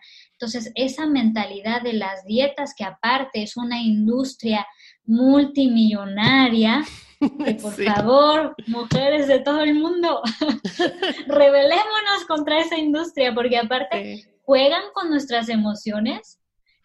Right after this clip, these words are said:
Speaker 1: juegan con, con toda esa imagen de idealismo que tenemos por tener ese cuerpo,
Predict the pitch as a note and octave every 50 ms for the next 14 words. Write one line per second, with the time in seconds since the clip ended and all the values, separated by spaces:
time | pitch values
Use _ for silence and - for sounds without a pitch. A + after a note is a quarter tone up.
0 | _ _ - B3 A#3+ B3 B3+ C#4+ E4 F#4 F4 - D#4+ D4 C4+ B3+ A#3+ A#3 A3+ A3+
1 | A3 A3+ A3 - A3+ A3 G#3 G#3 - - A3+ B3 B3+ C#4+ D4+ D4 C4+ B3+ C4 C4
2 | - C#4 C4+ C4 - - A#3 A3+ A3 G#3+ G#3 G#3 A3+ A#3 - - C#4+ C#4 C4 B3+
3 | A#3 A3 G#3+ G#3 G3+ G3 G3 G3 G3+ G#3+ G#3 G#3+ G#3 G3 F#3+ F#3+ G3 A3 A#3+ B3
4 | B3+ C4 C4 C4 - A#3 A3 G#3 G3+ - G#3 G3 G3 G3 G#3 A3+ B3+ C4 C4 -
5 | - G#3+ G3+ - G3+ G3 G3 G#3 A3 B3 B3+ - B3 A3+ - - A3+ A#3 B3 A#3+
6 | - - F4+ G#4+